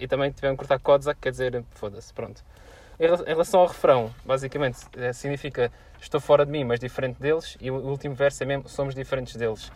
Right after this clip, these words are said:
Portanto, toda a música também achei incrível, a letra também só me fez gostar mais dela, e, já, foi um vencedor justo para mim.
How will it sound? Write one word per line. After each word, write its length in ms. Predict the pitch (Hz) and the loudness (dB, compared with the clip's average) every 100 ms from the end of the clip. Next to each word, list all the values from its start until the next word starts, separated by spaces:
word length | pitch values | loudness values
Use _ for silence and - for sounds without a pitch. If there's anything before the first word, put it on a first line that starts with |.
| - - | -18 -18
Portanto, 240 | - 135 | -4 -4
toda 140 | 156 156 | 0 2
a 20 | |
música 240 | 151 147 | 0 -2
também 160 | 143 147 | -2 -2
achei 380 | 139 143 139 117 | 0 0 0 -2
incrível, 560 | 139 139 147 143 151 147 - - | -6 -4 -6 -2 -4 -4 -12 -4
a 60 | 131 | 0
letra 260 | 135 135 135 | 0 0 0
também 260 | 131 135 | 0 0
só 140 | 123 127 | -4 -6
me 40 | |
fez 120 | 139 | -6
gostar 220 | 131 - 143 | -10 -6 -2
mais 200 | 139 135 | -2 0
dela, 260 | 151 151 - - - | -2 -2 -6 -20 -14
e, 80 | 139 | -2
já, 140 | 165 147 | -2 -2
foi 160 | 135 | -2
um 60 | 123 | -2
vencedor 280 | 127 - 131 | -4 -4 -4
justo 220 | 135 - | -4 -4
para 100 | 147 | -4
mim. 140 | 139 | -4